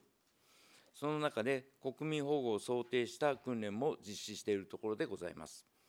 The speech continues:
また、年一回、留萌港保安総合訓練として、留萌海上保安部、留萌警察署などと連携し、留萌港保安対策、対象施設における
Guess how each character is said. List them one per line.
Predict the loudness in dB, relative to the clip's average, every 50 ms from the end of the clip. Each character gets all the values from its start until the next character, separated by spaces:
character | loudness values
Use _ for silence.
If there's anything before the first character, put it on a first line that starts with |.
| -20 -20 -20 _ _ _ _ _ _ _ _ _ _
ま | -2 0 4
た、 | 8 8 8 8 8 4 -6 -20 _ _ _ _
年 | 2 4 4 4
一 | 4 2 6
回、 | 6 8 8 8 4 -2 _ _ _ -8
留 | -4 2
萌 | 4 6 6 4
港 | 4 4 6 6 6
保 | 6 4 4 4
安 | 4 4 2
総 | 2 4 4 4
合 | 4 4 2 2
訓 | 2 0 -2 0 0
練 | 0 -2 -2 -4
と | -4 -4 -6
し | -6 -2 4
て、 | 4 4 4 4 -2 -14 _ _ -20 -20 -20 -20 -20 -20 _ _ _ _ _ -4
留 | 0 4
萌 | 6 6 6 6
海 | 4 6 6 6 6
上 | 6 4 4 4
保 | 4 2
安 | 2 2 -2
部、 | -8 -14 -18 _ _ _ _ _ -20 -20 _ -4
留 | 0 2
萌 | 4 4 2 2
警 | 2 4 4 4
察 | 4 4 0 0
署 | 0 0 0 0 0 0 0 0
な | 0 0
ど | 0 -2
と | -2 -2 -2 0
連 | 0 0 -2
携 | 0 2 2 2
し、 | 2 0 -6 -6 -6 -8 _ _ _ -20 -20 -20 -20 -20 _ _ -4
留 | -2 2
萌 | 6 6 6 4
港 | 6 6 6 6 6
保 | 6 6 6 6
安 | 6 4
対 | 4 4 4 4
策、 | 4 2 -2 -2 -4 -12 _ _ _ _ _
対 | 2 4 6 6 4
象 | 2 2 4 4 4 4
施 | 2 2
設 | 0 -2 -2 -2 -4
に | -2 -2
お | -2
け | 0 2 2
る | 2 2 -2